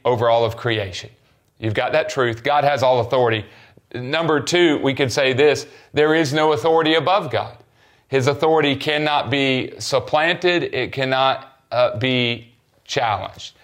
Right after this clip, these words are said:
Even though one may challenge the Lord's authority, as Lucifer did in Isaiah fourteen,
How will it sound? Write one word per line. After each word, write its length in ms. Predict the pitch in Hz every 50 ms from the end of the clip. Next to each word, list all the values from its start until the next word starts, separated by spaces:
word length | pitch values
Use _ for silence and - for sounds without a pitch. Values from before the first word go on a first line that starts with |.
| _ _ _ -
Even 280 | - 120 123 117 123 120
though 160 | 120 120 120
one 280 | 113 120 123 120 120
may 220 | 120 120 120 120 113
challenge 720 | 117 - 147 131 131 139 139 139 135 131 127 123 - - -
the 120 | - 123 123
Lord's 360 | 120 123 127 131 127 117 135
authority, 480 | 127 107 - 139 139 147 156 147 135 117
as 120 | 113 101
Lucifer 600 | 110 123 139 147 151 - - 143 - - 139 131
did 400 | 120 123 131 139 147 170 175 170 - - - - _ _ _ _ _ -
in 220 | - 120 123 123
Isaiah 440 | 123 123 123 107 139 131 131 127 117
fourteen, 720 | 117 - 139 131 - 117 - 139 139 143 151 156 170 165